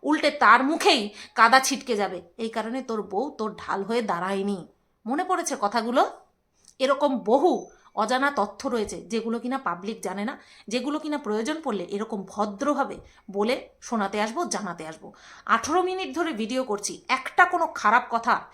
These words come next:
একটা কোনো ডবল মিনিং কথাবার্তা পাবলিক দেখাতে পারবে আমার ভিডিওতে? তার মধ্যে থেকেই তোর আসল চরিত্র, তোর মিথ্যাচারিতা দিনের পর দিন তুলে গেছি, মিথ্যাচারিতা দিনের পর দিন মানুষকে টের পাইয়ে যাব।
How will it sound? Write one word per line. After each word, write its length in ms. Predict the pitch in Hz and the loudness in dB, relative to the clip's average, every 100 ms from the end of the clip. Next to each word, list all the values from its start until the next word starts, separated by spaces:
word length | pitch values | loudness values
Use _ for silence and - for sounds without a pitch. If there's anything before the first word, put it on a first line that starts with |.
| - - | -18 -2
একটা 320 | 240 254 - 370 | 2 2 4 4
কোনো 200 | 359 285 | 4 0
ডবল 340 | 202 202 269 | 2 4 4
মিনিং 240 | 302 302 277 | 2 -2 -2
কথাবার্তা 520 | 214 240 233 233 175 - _ _ | -2 0 0 -2 -8 -10 _ _
পাবলিক 360 | - 208 220 208 | -2 -2 -2 -4
দেখাতে 300 | 208 254 320 | -6 -4 -8
পারবে 240 | 320 254 | -8 -6
আমার 180 | 202 190 | -8 -8
ভিডিওতে? 440 | 175 185 202 226 302 - _ _ - - | -10 -10 -8 -8 -12 -16 _ _ -20 -2
তার 180 | 220 226 | 0 2
মধ্যে 280 | 220 208 320 | 0 -2 0
থেকেই 320 | 370 285 143 _ _ _ _ _ _ _ - | 0 -2 -8 _ _ _ _ _ _ _ -2
তোর 140 | 247 | 2
আসল 400 | - 220 302 311 | 4 2 2 -2
চরিত্র, 340 | 311 302 311 202 - | -2 -4 -4 -8 -4
তোর 140 | 254 220 | -2 -2
মিথ্যাচারিতা 760 | 262 - 339 330 311 202 135 - - 214 | -4 2 2 2 0 -4 -6 -10 -16 -6
দিনের 240 | 240 262 | -2 -2
পর 200 | 254 240 | -2 -4
দিন 460 | 202 208 226 285 320 | -4 -6 -6 -6 -8
তুলে 220 | 240 254 185 | -4 -2 0
গেছি, 260 | 220 233 392 494 - _ - | -2 2 0 0 -10 _ -10
মিথ্যাচারিতা 720 | 208 214 233 240 240 226 233 294 | -10 -8 -6 -8 -4 -6 -4 -4
দিনের 300 | 214 214 220 | -2 -4 -4
পর 220 | 220 220 180 | -2 -2 -2
দিন 260 | 220 320 294 | -4 -2 -2
মানুষকে 420 | 190 220 - 370 440 - _ _ _ | -2 -4 -2 -2 -2 -12 _ _ _
টের 200 | 285 277 | 2 2
পাইয়ে 360 | 277 240 214 196 | 4 0 0 0
যাব। 260 | 170 165 | -2 -8